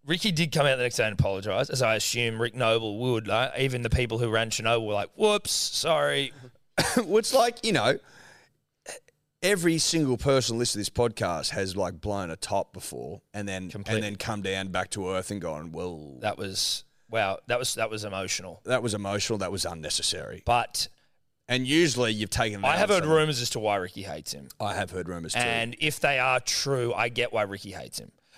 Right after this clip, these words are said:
Speaker 1: But I also ha-, feel sorry for Jamin in that Ricky is still holding grudges of potentially the behaviours of Jamin as a ten-year-old or twelve-year-old.
Speaker 2: Well, did you get, did, have you heard numbers?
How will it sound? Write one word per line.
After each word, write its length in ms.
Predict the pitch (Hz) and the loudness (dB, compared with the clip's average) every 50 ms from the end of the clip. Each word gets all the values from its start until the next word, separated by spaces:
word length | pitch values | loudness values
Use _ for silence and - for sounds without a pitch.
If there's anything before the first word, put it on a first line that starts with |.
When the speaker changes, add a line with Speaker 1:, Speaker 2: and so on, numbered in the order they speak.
| - _ - | -8 _ 0
Speaker 1:
But 140 | 131 120 | 2 4
I 100 | 113 117 | 4 4
also 640 | 117 147 151 143 - - 104 87 67 80 98 120 127 - _ _ _ _ _ _ _ | 4 4 4 4 2 -2 -2 -4 -4 -4 -6 -6 -8 -10 _ _ _ _ _ _ _
ha-, 340 | - - 113 95 95 92 - - | -8 -2 0 0 0 0 -2 -4
feel 260 | - - 101 101 98 | -8 -6 -4 -2 0
sorry 300 | - - - 92 95 98 | 0 0 2 2 2 0
for 140 | 92 - 92 | 0 -2 -6
Jamin 720 | 90 98 104 104 98 101 110 117 104 85 76 82 87 90 101 _ _ _ _ | -6 -4 -2 0 0 2 0 0 -2 -4 -6 -8 -10 -10 -12 _ _ _ _
in 260 | 107 107 104 101 98 95 | -4 -4 -4 -4 -4 -6
that 200 | 90 101 101 95 - - | -6 -4 -4 -6 -6 -8
Ricky 480 | 90 104 117 117 - - 123 123 - _ _ - | -8 -8 -8 -8 -8 -8 -10 -10 -12 _ _ -8
is 200 | 123 135 135 135 | -4 -2 -2 0
still 400 | - - - - 127 123 117 95 | 0 0 0 0 0 0 0 -2
holding 500 | 85 - - 101 110 117 98 98 95 92 | -2 -2 2 2 2 2 2 -2 -6 -6
grudges 580 | 87 107 98 101 101 104 101 98 92 90 87 - | -6 -2 0 2 2 2 0 -2 -6 -6 -8 -8
of 280 | - - 95 95 92 - | -6 -6 -6 -6 -6 -8
potentially 600 | - 95 - - - 101 98 - - 95 95 95 | -10 -10 -6 -6 -4 -4 -4 -4 -6 -4 -6 -8
the 160 | 92 92 98 | -8 -10 -12
behaviours 800 | 101 104 87 - - - - 117 123 135 135 131 120 110 98 92 | -10 -8 -8 -8 -6 -6 -6 -4 -2 -2 -2 -4 -6 -8 -8 -10
of 160 | 98 87 82 | -12 -12 -12
Jamin 480 | 80 - 82 78 82 90 87 90 90 90 - | -10 -10 -10 -10 -12 -14 -14 -14 -16 -14 -14
as 160 | 80 87 85 | -14 -14 -14
a 40 | - | -12
ten-year-old 840 | - - - 87 85 80 71 67 62 55 60 55 50 50 - - - _ _ _ _ _ _ _ - | -8 -8 -8 -8 -8 -12 -12 -12 -12 -10 -10 -10 -10 -12 -14 -16 -20 _ _ _ _ _ _ _ -8
or 100 | 131 113 | -4 0
twelve-year-old. 640 | - - 104 98 92 78 80 69 50 50 - - - _ _ _ _ _ _ _ _ _ _ _ _ _ 78 80 | 0 0 2 0 -2 -4 -6 -10 -10 -10 -12 -14 -18 _ _ _ _ _ _ _ _ _ _ _ _ _ -12 -6
Speaker 2:
Well, 140 | 110 110 104 | -6 -6 -4
did 220 | 95 110 110 101 | -4 -4 -4 -2
you 160 | 113 123 123 | 0 -2 -2
get, 220 | 113 113 - 104 98 | -2 -4 -6 -8 -8
did, 200 | 95 107 101 - | -6 -6 -6 -6
have 280 | 92 101 101 95 90 | -6 -6 -6 -6 -4
you 160 | 104 110 110 95 | -2 -2 0 0
heard 260 | 98 107 101 98 98 | 2 2 0 0 -2
numbers? 480 | 98 98 104 110 139 170 - - - | -4 -4 -2 0 0 0 -2 -4 -8